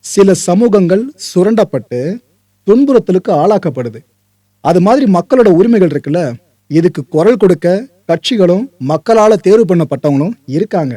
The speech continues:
அப்படின்றாரு. ஆனா மக்களுக்காக குரல் கொடுக்குறாங்களா எல்லாருமே?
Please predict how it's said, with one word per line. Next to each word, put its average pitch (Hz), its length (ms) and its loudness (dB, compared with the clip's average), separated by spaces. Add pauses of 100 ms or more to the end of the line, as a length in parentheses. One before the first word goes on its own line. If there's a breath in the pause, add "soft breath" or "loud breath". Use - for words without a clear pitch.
அப்படின்றாரு. 139 520 -4 (640)
ஆனா 202 160 2 (140)
மக்களுக்காக 190 440 4
குரல் 190 180 4
கொடுக்குறாங்களா 175 400 4 (240)
எல்லாருமே? 185 400 2